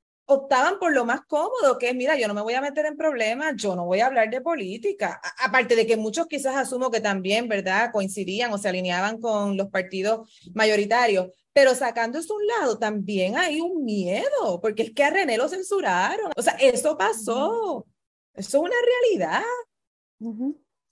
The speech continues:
Speaker 1: O sea, hay una cultura del miedo, hay una hegemonía del, eh, que creó el Estado. Entonces, pues, los, nuestros artistas se acostumbraron a irse por ahí, más, más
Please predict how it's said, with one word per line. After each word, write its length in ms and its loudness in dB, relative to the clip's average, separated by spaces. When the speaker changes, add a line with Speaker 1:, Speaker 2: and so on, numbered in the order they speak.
Speaker 1:
O 100 -8
sea, 400 4
hay 260 0
una 220 0
cultura 480 -2
del 240 0
miedo, 460 -2
hay 100 2
una 140 0
hegemonía 880 -2
del, 320 -10
eh, 440 -6
que 140 -10
creó 260 -2
el 80 -4
Estado. 680 -4
Entonces, 1000 -2
pues, 440 -4
los, 180 -2
nuestros 300 -2
artistas 380 -4
se 80 -6
acostumbraron 760 -4
a 100 0
irse 220 -4
por 140 4
ahí, 160 6
más, 260 0
más 300 0